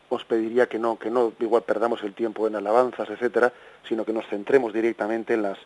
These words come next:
en las preguntas, ¿no? Para que, para que saquemos todo el provecho que podamos de ello, ¿eh? Mañana, pues, dedicaremos expresamente el, el programa, pues, desde el primer momento a vuestras preguntas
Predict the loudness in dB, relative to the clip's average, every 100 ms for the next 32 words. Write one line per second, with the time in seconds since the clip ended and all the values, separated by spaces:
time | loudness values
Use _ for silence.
0 | -20 -20 -20 _ -12 -10 -12 -10 -6 -6
1 | -6 -10 -10 -8 -6 -6 -4 -6 -6 -14
2 | -14 -4 -2 -2 -6 -4 -2 -2 -4 -8
3 | _ _ _ _ _ _ _ -20 -20 _
4 | -4 -2 -4 -4 -4 -4 -8 -10 -14 -14
5 | -14 -14 -14 -16 -14 -14 -12 -14 -4 0
6 | 4 2 2 -8 -20 -20 _ -10 -8 -8
7 | -10 -14 -16 -10 -6 -4 0 2 0 -4
8 | -6 -6 -4 -4 -2 2 2 2 0 -6
9 | -10 -14 -6 -2 0 0 -6 -8 -14 -18
10 | -20 _ -10 -8 -10 -4 -2 -2 -4 -6
11 | -4 -4 -6 -12 -10 -8 -6 0 0